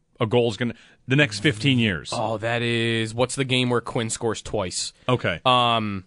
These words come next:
Speaker 2: oh, this is gonna kill me 'cause I'm in the arena. I'll, fi-, I'll find it.
Speaker 1: Okay.
Speaker 2: But whatever it is, yeah, they're wearing black and red.
Speaker 1: They're wearing black and red, and Thompson goes to the bench to talk about, like,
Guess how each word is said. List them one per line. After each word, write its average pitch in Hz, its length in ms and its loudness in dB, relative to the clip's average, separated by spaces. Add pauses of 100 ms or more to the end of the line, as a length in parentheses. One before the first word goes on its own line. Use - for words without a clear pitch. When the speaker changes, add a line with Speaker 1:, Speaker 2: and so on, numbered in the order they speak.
(460)
Speaker 2:
oh, 139 200 4
this 123 100 -6
is 135 60 -4
gonna 139 140 2
kill 147 200 2
me 135 100 2
'cause 127 120 -4
I'm 123 180 2
in 151 160 4
the 143 120 4
arena. 131 460 0 (760)
I'll, 135 120 6
fi-, 135 100 0
I'll 131 100 2
find 104 240 0
it. 87 180 -10
Speaker 1:
Okay. 113 280 0 (160)
Speaker 2:
But 156 100 8
whatever 160 240 6
it 139 80 2
is, 113 140 0
yeah, 117 100 2
they're 117 120 0
wearing 139 200 4
black 123 260 2
and 113 100 -4
red. 85 200 -6
Speaker 1:
They're 151 100 4
wearing 196 140 6
black 185 200 4
and 165 80 -2
red, 147 120 4
and 127 80 -2
Thompson 143 380 2
goes 131 180 2
to 117 60 -10
the 120 80 -4
bench 123 240 2
to 113 80 -12
talk 117 240 0
about, 107 140 -2
like, 98 160 -4